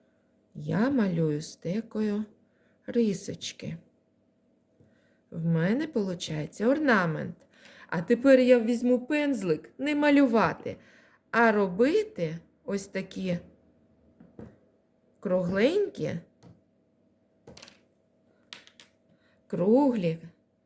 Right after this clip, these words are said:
неглибокі виїмки. Ось така красива таріль у мене получилась. Спробуйте зробити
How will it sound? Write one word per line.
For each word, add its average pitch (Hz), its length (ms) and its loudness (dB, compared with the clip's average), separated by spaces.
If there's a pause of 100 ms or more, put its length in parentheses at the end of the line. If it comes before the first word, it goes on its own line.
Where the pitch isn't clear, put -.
неглибокі 185 880 0
виїмки. 156 680 -6 (1120)
Ось 185 200 2
така 170 520 -6 (220)
красива 165 760 -4 (400)
таріль 165 360 0 (640)
у 180 100 -4
мене 165 320 2
получилась. 160 1040 -4 (680)
Спробуйте 214 680 4
зробити 202 760 -4